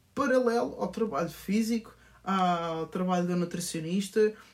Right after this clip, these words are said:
ao trabalho tático, ao trabalho de scouting, que é feito com regularidade, ao trabalho técnico, que é feito com regularidade.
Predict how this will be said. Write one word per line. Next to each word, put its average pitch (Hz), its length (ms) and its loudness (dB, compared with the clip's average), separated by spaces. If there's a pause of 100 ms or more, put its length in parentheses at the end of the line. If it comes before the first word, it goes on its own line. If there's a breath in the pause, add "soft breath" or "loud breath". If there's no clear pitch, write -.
(100)
ao 190 80 -6
trabalho 196 380 0
tático, 185 480 -2
ao 202 60 -2
trabalho 185 320 -2
de 175 80 -6
scouting, 202 420 -4
que 220 160 -2
é 196 40 0
feito 196 300 -6
com 190 120 -4
regularidade, 180 600 -2
ao 196 60 -4
trabalho 220 320 -2
técnico, 202 360 -2
que 214 60 0
é 208 40 -2
feito 190 200 -6
com 185 100 -4
regularidade. 180 640 0